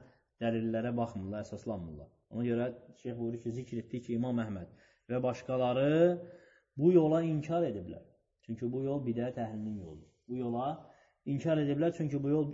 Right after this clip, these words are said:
e, bidət əhlinin yoludur. Və İmam Əhməd rahimehullah buyurur ki, "İyyəkə ən tətəkəlləmə fi məsələtin leysə ləkə fiyhə imam." Diqqət et, yəni bunun, səndən əvvəl hansısa alimin, yəni demədiyi bir sözü demə.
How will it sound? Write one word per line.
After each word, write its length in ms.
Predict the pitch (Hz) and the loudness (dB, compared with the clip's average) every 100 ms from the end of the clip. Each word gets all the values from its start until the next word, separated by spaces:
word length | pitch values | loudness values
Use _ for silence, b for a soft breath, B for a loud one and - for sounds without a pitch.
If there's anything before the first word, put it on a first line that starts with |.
| - | -8
e, 340 | 147 143 120 117 | -10 -4 -2 0
bidət 300 | 120 135 123 | 0 0 0
əhlinin 280 | 113 120 98 | 0 0 -2
yoludur. 200 | 85 95 | -4 -4
Və 100 | 117 | -2
İmam 240 | 127 131 135 | -2 -2 -2
Əhməd 220 | 127 120 | -2 -2
rahimehullah 600 | 120 131 117 117 127 123 | -2 -2 -2 0 -2 0
buyurur 280 | 120 131 123 | 0 0 -2
ki, 140 | 139 139 B B B - | -4 -6 B B B -4
"İyyəkə 640 | 123 127 143 175 170 160 143 | -2 2 6 6 6 2 0
ən 100 | 135 | 0
tətəkəlləmə 680 | 131 135 135 156 156 143 131 | 0 0 2 2 4 2 2
fi 160 | 131 123 | 0 -2
məsələtin 640 | 123 117 139 143 131 123 | -2 -2 0 0 0 -2
leysə 260 | 135 139 123 | -2 -2 -4
ləkə 240 | 120 120 | -4 -6
fiyhə 360 | 117 113 107 107 | -4 -4 -4 -6
imam." 240 | 95 87 - _ _ _ _ - | -8 -10 -14 _ _ _ _ -10
Diqqət 400 | 120 - 170 160 | -8 0 0 4
et, 300 | 165 185 - B B B | 4 4 0 B B B
yəni 180 | 113 127 | -6 -4
bunun, 220 | 127 135 139 | -2 -2 -4
səndən 540 | - 147 147 160 185 165 | -6 -2 0 2 2 2
əvvəl 400 | 147 151 127 131 | 4 4 2 -2
hansısa 480 | 139 139 - 165 | -6 -6 -4 -2
alimin, 640 | 143 143 135 139 165 196 202 B B B | 0 0 0 0 2 0 -2 B B B
yəni 200 | 113 131 | -6 0
demədiyi 440 | 151 151 123 131 | 0 2 0 -4
bir 120 | 139 120 | -6 -4
sözü 280 | 123 127 123 | -4 -4 -2
demə. 220 | 107 | -4